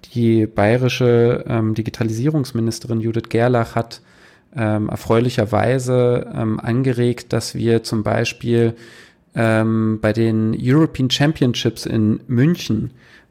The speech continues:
ähm, also einer, ähm, Sportgroßveranstaltung mit verschiedenen Disziplinen, ähm, die zweitausendzweiundzwanzig hoffentlich, ähm, stattfinden wird. Also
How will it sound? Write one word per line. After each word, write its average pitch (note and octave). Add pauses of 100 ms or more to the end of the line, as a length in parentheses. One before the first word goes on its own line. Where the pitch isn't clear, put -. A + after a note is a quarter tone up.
ähm, G#2
also A2
einer, G#2
ähm, A#2
Sportgroßveranstaltung A#2+
mit A2
verschiedenen B2+
Disziplinen, C3 (520)
ähm, A2+
die A2+
zweitausendzweiundzwanzig A#2
hoffentlich, A#2+ (120)
ähm, A2+
stattfinden -
wird. A#2
Also A2